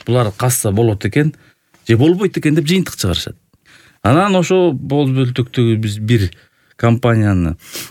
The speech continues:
ушундай эки, бир прокуратура келди бизге, «Ушуну текшерип бергилечи, туурабы, туура эмес жазылып туруп», — деп окусак, эч кандай өсүмдүк, жаныбар кызыл китепке кирген ал жерде өспөйт деп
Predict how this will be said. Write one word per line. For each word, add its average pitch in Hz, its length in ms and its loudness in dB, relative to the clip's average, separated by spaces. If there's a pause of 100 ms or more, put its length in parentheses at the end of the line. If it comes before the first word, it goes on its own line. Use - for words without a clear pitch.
(800)
ушундай 101 520 2
эки, 95 260 0
бир 90 200 0
прокуратура 117 640 0
келди 127 240 0
бизге, 85 220 -4
«Ушуну 85 220 -2
текшерип 113 360 0
бергилечи, 113 380 0
туурабы, 104 300 0
туура 104 200 0
эмес 87 200 0
жазылып 82 240 -2
туруп», — 71 180 -4
деп 80 160 2
окусак, - 580 -2 (480)
эч 208 300 0
кандай 104 800 0
өсүмдүк, 123 1040 -2
жаныбар 113 920 0 (680)
кызыл 139 320 2
китепке 131 580 -2
кирген 101 640 0
ал 92 160 0
жерде 95 380 0
өспөйт - 320 -2 (280)
деп - 140 -6